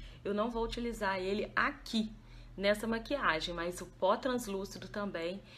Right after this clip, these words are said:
ele é fundamental aí pra tá fixando a maquiagem, tirando, né, o excesso aí dos pele, de pele oleosa e tudo mais.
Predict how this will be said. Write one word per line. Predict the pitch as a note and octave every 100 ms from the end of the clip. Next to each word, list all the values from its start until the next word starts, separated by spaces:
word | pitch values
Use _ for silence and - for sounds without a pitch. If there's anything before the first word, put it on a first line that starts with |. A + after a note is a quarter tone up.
| - -
ele | - G3+ A#3 A3+
é | F#3 F3+
fundamental | - - C4 D#4 D4 C4+ C4 G3 F3+ F3+
aí | D#3+ E3+
pra | F3+ G3
tá | G3+ G3 F3+ G3 - - -
fixando | - A3 G#3+ - F#3+ F#3
a |
maquiagem, | F#3 F#3+ - D#3+ D#3 F#3 F#3 F3+
tirando, | F3+ G3+ F#3 F#3+ F3+
né, | F#3 A#3
o | G#3
excesso | G#3 F#3 E3+ F3+
aí | F3
dos | F3 -
pele, | - F3+ F3+
de | - -
pele | F3 E3+
oleosa | F3+ F3 D3 E3 F#3+ F#3+
e |
tudo | G3 F#3+
mais. | B3 D#3+ - - -